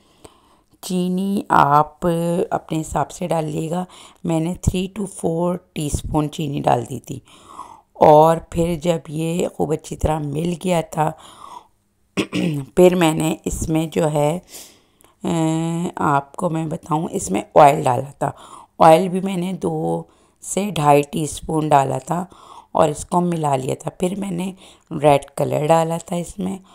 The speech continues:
और रेड कलर डाल के इसको मिला लिया था। फिर मैंने जी, इसमें जो डाला था वो मैंने मैदा, जो जिसमें मैंने चीज़ें, खुश चीज़ें मिलाई थी, वो थोड़ा थोड़ा करके मिलाया था,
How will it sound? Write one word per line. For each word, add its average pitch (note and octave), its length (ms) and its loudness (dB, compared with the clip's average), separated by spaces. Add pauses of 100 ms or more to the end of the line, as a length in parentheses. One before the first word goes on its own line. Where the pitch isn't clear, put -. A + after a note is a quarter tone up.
(300)
और D#3 160 4
रेड C#3+ 260 0
कलर E3 320 -4
डाल C#3+ 340 -2 (100)
के F3+ 100 -4
इसको G3+ 380 -6
मिला C#3+ 360 -2
लिया B2+ 240 -4
था। - 240 -16 (640)
फिर G#3 240 4
मैंने F#3 440 -4
जी, F3 340 -8 (100)
इसमें F3 560 -4 (520)
जो F3 320 -2
डाला D3 480 -2
था D#3+ 480 -4 (380)
वो E3+ 300 -4
मैंने F3 400 -4
मैदा, D#3 600 -2 (100)
जो D#3 340 -4
जिसमें D3+ 440 -6
मैंने D3 220 -6
चीज़ें, D3 400 -6
खुश - 360 -10
चीज़ें D#3+ 260 -8
मिलाई D3+ 360 -2
थी, - 200 -14 (400)
वो - 60 -2
थोड़ा F3+ 440 4
थोड़ा D3+ 280 0
करके C#3 360 -6
मिलाया C3 340 -2
था, - 180 -12